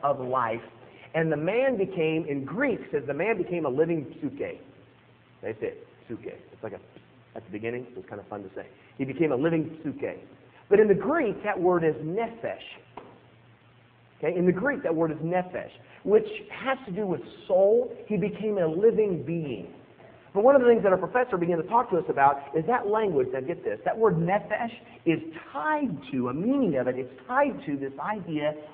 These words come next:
of a throat or thirst. So that when man was created, he became a living thirst. He became a living throat. If you've ever seen me eat, you'd understand what I'm talking about.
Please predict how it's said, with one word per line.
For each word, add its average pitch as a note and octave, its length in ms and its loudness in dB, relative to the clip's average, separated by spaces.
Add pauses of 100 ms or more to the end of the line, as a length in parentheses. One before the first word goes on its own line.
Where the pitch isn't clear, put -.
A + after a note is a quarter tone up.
of B2+ 140 -4
a G#2+ 100 -6 (140)
throat F3 440 -2 (560)
or C3+ 180 -2 (160)
thirst. - 300 -4 (1120)
So B3 80 6
that A3 120 6
when G3 240 2
man C#4+ 300 6
was A#3 160 6
created, F#3+ 720 0 (320)
he C#4+ 160 4
became F#3+ 580 -2
a C3 220 -2
living F#3 520 0 (160)
thirst. - 280 -12 (1200)
He B3+ 100 2
became G3+ 300 2
a E3 40 0
living D3+ 420 -4
throat. A#2 300 -4 (1500)
If C#3+ 120 -12
you've C3 80 -4
ever B2+ 200 -2
seen B2 160 -4
me A#2 140 -4
eat, A2+ 120 -8
you'd G#2+ 120 -6
understand G2+ 340 -6
what G2 80 -6
I'm F#2+ 100 -12
talking G2 300 -10
about. F2 140 -12